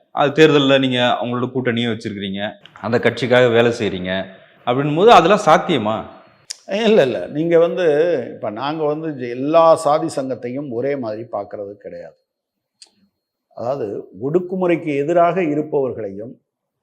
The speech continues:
Speaker 2: அ, ஒடுக்குமுறையை நிலைநிறுத்த வேண்டும் என்பதற்காக இருப்பவர்களையும் ஒரே தராசு தட்டில் வைத்து பார்க்க முடியுமா?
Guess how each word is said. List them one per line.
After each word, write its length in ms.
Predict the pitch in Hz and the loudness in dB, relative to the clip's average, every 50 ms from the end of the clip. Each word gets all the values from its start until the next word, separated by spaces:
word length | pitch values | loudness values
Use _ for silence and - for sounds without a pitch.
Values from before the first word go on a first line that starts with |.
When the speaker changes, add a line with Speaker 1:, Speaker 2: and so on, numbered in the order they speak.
| _ _ _ _ _ _ _ _ _ _ _ _ _ _ _ _ _ _ - 123 | _ _ _ _ _ _ _ _ _ _ _ _ _ _ _ _ _ _ -12 -8
Speaker 2:
அ, 300 | 139 214 262 - - _ _ - 110 | -8 -8 -8 -10 -16 _ _ -8 -4
ஒடுக்குமுறையை 880 | 131 156 175 220 214 - - 220 220 208 196 190 190 185 185 208 220 214 | -2 0 0 0 -2 -2 -2 -2 -2 0 0 0 0 0 0 0 -2 -2
நிலைநிறுத்த 680 | 160 143 151 175 208 214 220 220 208 208 208 208 202 | -2 -2 0 0 0 0 2 4 2 2 2 2 0
வேண்டும் 360 | 190 185 185 185 175 180 170 | 0 0 -2 -2 -2 -4 -4
என்பதற்காக 680 | 170 170 170 165 165 156 160 151 151 165 165 185 185 202 | -4 -4 -4 -4 -2 -2 -2 -2 -2 0 0 0 0 0
இருப்பவர்களையும் 800 | 180 151 151 156 147 - 156 147 139 131 - 139 147 165 208 214 | -2 -2 -2 -4 -4 -4 -2 -2 -2 -2 -4 -6 -6 -6 -6 -2
ஒரே 460 | 170 147 151 175 190 202 202 185 160 | 0 4 6 6 6 6 6 4 0
தராசு 500 | 147 131 - 143 143 156 160 160 - 156 143 | -4 -2 -2 0 2 2 2 0 -2 -6 -8
தட்டில் 300 | - 151 143 139 135 123 | -8 -8 -8 -8 -10 -10
வைத்து 280 | 123 127 123 123 131 113 | -10 -10 -12 -14 -14 -10
பார்க்க 260 | 123 123 - - 127 | -10 -10 -10 -12 -16
முடியுமா? 480 | 110 104 95 90 87 87 90 85 82 | -18 -18 -18 -18 -20 -20 -20 -20 _